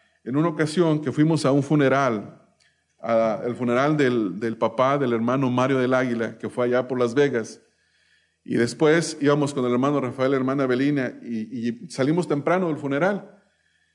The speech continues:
Y yo creo que yo pregunté, "¿Dónde está Laughlin?". Y me dijo, "Está cerca, está aquí". Y pasamos para Laughlin. Y hay un río, yo no sé cómo se llama ese río, el que está en Laughlin, hermanos, ¿quién sabe? Río Colorado.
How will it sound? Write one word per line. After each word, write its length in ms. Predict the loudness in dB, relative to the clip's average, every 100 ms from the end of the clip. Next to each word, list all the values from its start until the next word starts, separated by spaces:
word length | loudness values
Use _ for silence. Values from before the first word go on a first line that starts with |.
| _ _ _ _ _
Y 640 | -4 0 2 0 -4 -14 _
yo 160 | -8 -2
creo 180 | 0 2
que 100 | 4
yo 140 | 2
pregunté, 480 | 2 0 0 0 0
"¿Dónde 280 | 0 0 0
está 200 | 0 0
Laughlin?". 480 | 2 0 -2 -4 -2
Y 40 |
me 80 | 0
dijo, 140 | -2
"Está 220 | -2 -2
cerca, 360 | 0 0 0 -2
está 140 | -4
aquí". 460 | -6 -6 -6 -8 -18 _
Y 140 | -8 -6
pasamos 640 | -4 -2 0 0 -2 -4
para 240 | -4 0 2
Laughlin. 480 | 2 -2 -6 -10 -14 _ _ _ _ _ _ -2
Y 100 | 2
hay 120 | 4
un 140 | 4
río, 300 | 4 4 4
yo 120 | 4 2
no 80 |
sé 140 | 2 0
cómo 180 | 0 0
se 80 |
llama 180 | 0 0
ese 140 | 0 0
río, 520 | 2 0 -2 -10 _ -20
el 100 | -14
que 80 | -2
está 140 | 0
en 80 | 2
Laughlin, 300 | 0 0 -4
hermanos, 380 | -4 -6 -10 -6
¿quién 180 | -4 0
sabe? 360 | 0 -2 -6 -16 _ -20 _ _ _ -12
Río 220 | 0 2 4
Colorado. 640 | 4 4 2 0 -8